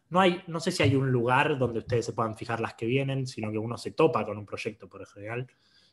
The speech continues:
eh, en el mercado tradicional. Tampoco no hay un lugar donde digan, "Che, van a hacer esta empresa". No existe. Eh, sino que es estar informado o estar en el ámbito. Eh, les doy un par de recomendaciones si quieren entrar a una I C O. Primero,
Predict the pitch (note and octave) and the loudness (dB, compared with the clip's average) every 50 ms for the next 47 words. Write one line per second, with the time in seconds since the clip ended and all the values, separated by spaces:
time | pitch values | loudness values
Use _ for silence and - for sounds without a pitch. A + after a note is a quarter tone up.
0 | _ _ _ A2 G#2 G2 F#2+ F#2+ - - G#2+ G2+ G2 F#2+ G2+ G2 F#2 - A2+ A2 | _ _ _ -2 -2 0 -2 -6 -10 -14 -16 -16 -16 -16 -16 -10 -4 -2 -2 0
1 | G#2+ G#2+ G2+ G2+ F#2+ G2+ A#2 C#3 C3 A#2 G#2+ A#2+ C3+ A#2 A2+ A2+ B2 B2 B2+ B2 | 0 -2 -2 -4 -2 0 0 2 2 2 2 4 4 4 4 2 4 4 4 4
2 | A#2+ A#2+ A2+ A2+ A#2 B2 B2 A#2+ A2+ A2+ A2 A2+ A2+ A2+ A2+ A2+ A2 G#2+ G#2 G#2+ | 2 2 2 2 4 4 2 2 2 0 0 2 2 2 0 0 -2 -4 -6 -8
3 | G#2+ - C3+ B2+ B2 B2+ C3 B2+ B2+ - C3 B2 B2 A#2 - A#2+ A#2 A2 B2 A#2 | -2 2 4 4 6 6 4 2 4 4 2 2 2 0 -2 -4 -2 0 0 0
4 | A2+ - A2 - - _ _ _ _ _ _ A2 A2 G#2+ - C3 B2 B2+ - A2+ | 0 -2 -6 -10 -12 _ _ _ _ _ _ -14 -12 -8 -4 -4 -4 -4 -6 -8
5 | - - _ _ _ _ _ _ _ _ _ _ _ _ - A#2 A2+ A2 G#2+ G#2+ | -12 -12 _ _ _ _ _ _ _ _ _ _ _ _ 2 4 4 6 4 4
6 | G#2 G#2 G2+ G2 A2 - _ _ _ _ _ - - A2+ A2 A#2 A#2 B2 - - | 2 0 0 -2 -4 -6 _ _ _ _ _ -14 -8 -4 -2 0 0 0 0 -2
7 | A2 - - A#2+ A#2 B2 B2+ C3 C3+ A2+ G2+ - G#2+ G#2+ A#2 B2+ C3+ C3+ C3 A#2 | -4 -2 0 2 2 2 0 -2 -6 -8 -8 -6 -4 0 2 4 6 6 6 4
8 | G#2+ G#2 G2+ - A#2+ B2+ A#2+ A2+ A2 A2 A#2+ C3 C#3 C#3+ C#3+ C#3 C#3+ C#3+ D#3 D3+ | 2 0 0 0 -2 -2 -2 -2 -2 0 0 0 2 2 2 4 4 2 2 0
9 | - - - _ _ _ _ _ _ _ _ - B2+ A#2 A2 G#2 G#2 G2+ G2+ - | -4 -12 -20 _ _ _ _ _ _ _ _ 0 2 2 2 2 0 -2 -4 -8
10 | - - _ _ _ _ _ _ _ _ B2 A2+ G#2+ C3 C3 C3 B2+ B2+ B2+ B2+ | -12 -18 _ _ _ _ _ _ _ _ -2 2 4 6 6 6 6 4 4 6
11 | B2+ B2 A#2+ A#2+ A2+ A2+ A2+ A2+ B2 A2+ A2 A#2 A2 G#2+ - B2+ B2+ C3+ B2 B2 | 6 4 4 2 0 0 0 0 0 0 0 -2 -2 -2 0 0 2 2 0 0
12 | A#2+ - B2 A#2 A2+ A2 A2 A2+ - _ - B2 G#2+ - A2+ C#3 C#3 A2 A2 A2+ | -2 0 0 0 0 0 -4 -6 -10 _ -12 -10 -4 -2 0 0 0 -2 -2 -2
13 | A2+ G#2+ - - A#2 B2 B2+ C#3 D#3 - - - A2 A2+ A2+ A2+ A#2+ A#2+ B2 A2 | -4 -4 -2 0 4 4 4 4 4 0 -6 -6 -4 -4 -2 -2 0 2 4 4
14 | G#2+ - - | 4 2 0